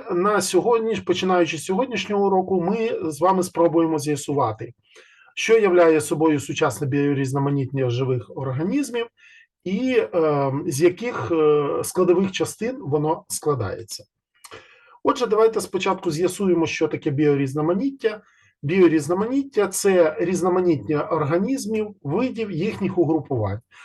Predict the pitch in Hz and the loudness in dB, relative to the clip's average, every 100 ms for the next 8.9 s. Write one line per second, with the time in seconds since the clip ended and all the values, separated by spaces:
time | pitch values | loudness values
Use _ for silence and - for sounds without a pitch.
0 | - - 151 196 202 165 151 135 135 - | -6 -2 0 2 2 2 2 0 -2 -2
1 | 151 143 - 160 - 175 165 156 - 151 | 0 0 0 -4 0 2 2 0 -4 -2
2 | 147 147 - 139 131 139 143 127 - 127 | 0 -2 -2 -4 -2 -2 -2 -2 -4 -4
3 | - _ _ - 156 139 151 151 151 139 | -6 _ _ 0 0 0 0 2 0 0
4 | 139 - 135 135 131 - - 247 269 - | -4 -4 -4 -2 -2 -4 -6 -4 -4 -2
5 | 185 180 127 110 _ _ - - - - | 0 0 -2 -6 _ _ -20 -20 -20 -10
6 | 139 196 185 170 143 160 196 285 285 240 | 0 4 4 4 2 0 0 -2 0 2
7 | 233 254 _ _ - - 175 160 202 214 | 2 -2 _ _ -18 -8 -4 2 2 2
8 | 196 190 135 151 - - 127 110 113 | 0 0 0 -2 -4 -6 -4 -4 -6